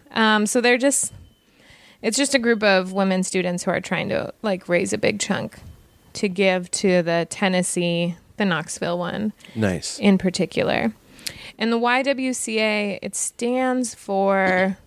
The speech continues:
Speaker 1: it stands for the Young Women, wait, Women's Christian
Speaker 2: Association.
Speaker 1: Association, but they changed it,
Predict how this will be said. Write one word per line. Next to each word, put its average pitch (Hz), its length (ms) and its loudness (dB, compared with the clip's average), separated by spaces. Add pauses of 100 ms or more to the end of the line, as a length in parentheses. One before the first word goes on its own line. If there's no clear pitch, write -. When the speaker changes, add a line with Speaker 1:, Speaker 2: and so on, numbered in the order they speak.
(260)
Speaker 1:
it 208 80 -2
stands 220 320 0
for 214 160 0
the 196 120 2
Young 190 420 0
Women, 190 680 0 (220)
wait, 160 260 -4 (680)
Women's 214 580 2
Christian 196 960 0 (840)
Speaker 2:
Association. 90 880 -6
Speaker 1:
Association, 208 1120 2
but 220 220 2
they 214 140 2
changed 220 680 0
it, 208 260 4